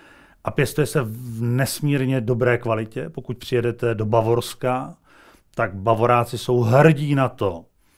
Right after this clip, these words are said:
že mají svoje bavorské ostružiny a svoje bavorské maliny a svoje bavorská rajčata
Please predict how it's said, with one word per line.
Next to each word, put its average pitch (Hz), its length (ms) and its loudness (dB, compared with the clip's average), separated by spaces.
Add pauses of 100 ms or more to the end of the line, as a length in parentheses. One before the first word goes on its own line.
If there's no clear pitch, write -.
(180)
že 98 160 -4
mají 107 600 -2 (280)
svoje 117 460 0
bavorské 123 680 4
ostružiny 120 680 -4
a 107 60 -2
svoje 110 220 -4
bavorské 110 580 0
maliny 113 580 0
a 107 80 -2
svoje 107 300 -6
bavorská 104 680 0
rajčata 107 720 -4